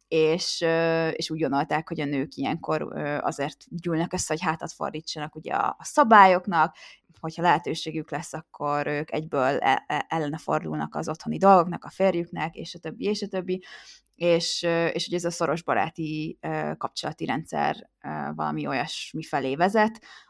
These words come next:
ami, <laughs> am-, amit nem lehet szabályozni, amit nem lehet korlátozni, meg kontrollálni, meg befolyásolni.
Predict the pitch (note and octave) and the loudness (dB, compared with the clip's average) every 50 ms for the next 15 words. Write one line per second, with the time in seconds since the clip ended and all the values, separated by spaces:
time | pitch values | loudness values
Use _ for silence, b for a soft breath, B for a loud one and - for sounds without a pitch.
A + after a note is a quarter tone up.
0 | B _ _ _ - - D3 C#3+ D#3 D#3 D#3+ D#3+ D3 E3+ E3+ - _ - G3+ G3 | B _ _ _ -10 -8 -6 -6 -4 -4 -4 -4 -4 -6 -8 -10 _ -8 -6 -4
1 | G3+ G#3 - G3 G#3 A3+ G3+ G3 G3 - G3 F#3+ F#3 G#3+ - F3 C#3+ A2+ C#3 F#3 | -4 -4 -2 0 2 2 2 2 4 4 4 4 4 2 0 -2 -2 0 -2 -2
2 | E3+ E3 - - E3+ D3 C3 B2 A#2 A#2 - - D3+ D#3+ E3+ - D3+ C#3+ C#3+ D3 | -2 -4 0 0 2 4 6 6 6 6 4 2 -2 -2 -2 -2 0 2 2 2
3 | C#3+ - - - C#3+ D3+ C3 - D#3+ - - E3 - D3+ D3+ D3+ C3+ D3 - - | 2 2 2 4 4 4 4 2 0 -2 -4 -6 -4 -4 -2 0 -2 -2 0 0
4 | E3 C#3 D#3 - - F2 F2+ F2+ - - - - - - - D#3 - - - D#2+ | 0 0 0 -2 -2 -2 0 0 -2 -2 -4 -6 -6 -6 -8 -8 -10 -8 -6 -4
5 | - E3 - - - - - E3+ F#3+ | -4 -4 -6 -6 -6 -6 -4 -6 -6